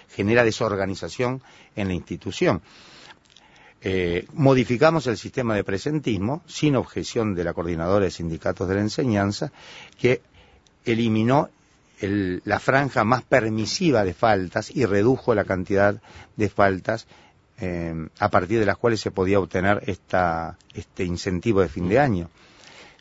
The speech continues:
Creo más allá de eso, que efectivamente el, el estímulo del presentismo es muy débil en términos financieros y económicos, y acá es otra línea que hay que seguir trabajando. Tienen que haber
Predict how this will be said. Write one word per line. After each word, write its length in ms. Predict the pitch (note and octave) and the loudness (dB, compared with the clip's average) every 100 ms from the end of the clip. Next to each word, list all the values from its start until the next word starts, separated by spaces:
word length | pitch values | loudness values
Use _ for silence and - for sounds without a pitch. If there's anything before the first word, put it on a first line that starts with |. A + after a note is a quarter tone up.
| _ _ | _ _
Creo 420 | E3 D3+ A#2 B2 - _ _ _ | 4 4 2 -4 -12 _ _ _
más 160 | G#2 F#2+ | -10 -8
allá 180 | G#2 G#2+ | -6 -4
de 60 | |
eso, 220 | G#2 - G#2 | -4 -6 -8
que 80 | |
efectivamente 840 | G2 G2+ F2 A2+ G2+ G#2 G#2 A#2+ G#2+ - - - - _ | -8 -8 -4 -2 -2 -4 -4 -6 -6 -14 -20 -20 -20 _
el, 800 | G#2 F#2+ F2+ F2+ F2 E2+ D#2+ D2+ | -6 -4 -4 -4 -4 -6 -8 -10
el 120 | - G2+ | -6 -6
estímulo 360 | - C3 A#2+ | -4 0 2
del 120 | G2+ | 0
presentismo 520 | F2+ F#2 G2 F#2+ A2+ G#2 | -2 -6 -4 -2 -2 0
es 60 | |
muy 240 | G2+ B2 C3 | 2 2 4
débil 460 | A2 A#2 B2+ C#3+ - | 4 2 -2 -6 -8
en 160 | F#2+ E2+ | -8 -2
términos 520 | G2+ G2 F#2+ F2+ - | -2 0 -2 -4 -6
financieros 720 | - E2+ E2 E2 G2+ F#2 - | -10 -8 -6 -4 -4 -4 -4
y 40 | |
económicos, 580 | F2 G2 F#2 F#2 G2 G#2+ | -4 -2 -2 -2 -4 -8
y 140 | - G#2 | -4 -4
acá 160 | - | -2
es 160 | G2 - _ _ | -6 -10 _ _
otra 380 | C3 C#3 B2 A2 | 2 4 2 0
línea 440 | G2+ G2+ G#2+ A#2 - - - _ | 0 -2 -4 -8 -14 -20 -20 _
que 80 | - | -4
hay 80 | G#2+ | -4
que 140 | - | -4
seguir 300 | G2 F#2 F2+ | -8 -4 -4
trabajando. 600 | - F2+ E2 - A2+ E2+ - _ - | -4 -4 -2 -2 -2 -4 -10 _ -14
Tienen 260 | - A#2 A2 | -4 -2 0
que 120 | G2+ | 4
haber 340 | G2+ G2+ F#2+ | 4 4 2